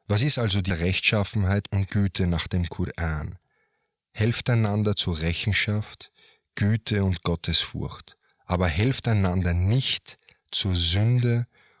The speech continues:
und feindseligem Vorgehen. Zu lesen in Kapitel fünf, Vers zwei der Lesung. Wenn Sie die Verse der Rechtschaffenheit und der Güte untersuchen, werden Sie sie als ein Gegengewicht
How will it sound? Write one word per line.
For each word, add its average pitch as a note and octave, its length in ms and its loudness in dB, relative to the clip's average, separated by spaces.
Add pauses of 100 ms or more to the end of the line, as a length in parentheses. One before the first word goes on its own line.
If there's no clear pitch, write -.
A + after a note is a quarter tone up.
und F2+ 180 0
feindseligem F2+ 1040 2
Vorgehen. D2+ 840 -6 (340)
Zu - 180 -2
lesen F2 340 0
in E2+ 120 -2
Kapitel - 460 -8
fünf, F#2 580 -2
Vers - 440 0
zwei E2+ 540 0 (420)
der E2 100 -2
Lesung. D#2+ 580 -4 (1000)
Wenn F#2 240 2
Sie F#2 460 2
die F2+ 180 -2
Verse A#2 480 2
der F#2 220 0
Rechtschaffenheit G2 920 0
und G2 240 -2
der D#2 800 -2
Güte A2 440 0
untersuchen, F2 840 0 (160)
werden G2+ 240 2
Sie G#2 220 2
sie C3 200 2
als A2 280 2
ein F2+ 380 0
Gegengewicht B2+ 920 0